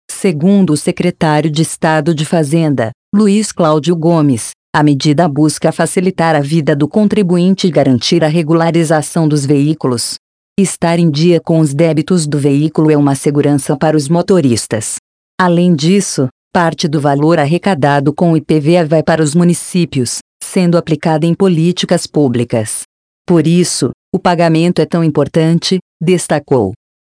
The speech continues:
A falta de pagamento do I P V A também impede a emissão do Certificado de Registro e Licenciamento de Veículo,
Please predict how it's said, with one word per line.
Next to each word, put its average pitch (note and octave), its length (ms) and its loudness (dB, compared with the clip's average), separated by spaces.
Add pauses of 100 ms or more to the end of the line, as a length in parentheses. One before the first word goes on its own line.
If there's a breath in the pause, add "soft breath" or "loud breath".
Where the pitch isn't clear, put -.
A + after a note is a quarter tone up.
(140)
A D3 100 0
falta D#3 460 0
de D#3+ 140 -2
pagamento E3+ 600 0
do D#3+ 120 0
I D#3+ 80 0
P D#3 180 0
V D#3+ 160 0
A D#3 160 0
também F3+ 500 2
impede E3+ 440 0
a D#3+ 80 2
emissão D3+ 460 0
do E3+ 120 0
Certificado D3 880 -2
de E3+ 120 -2
Registro E3+ 640 0
e - 20 2
Licenciamento E3+ 840 0
de E3 140 0
Veículo, D#3+ 480 0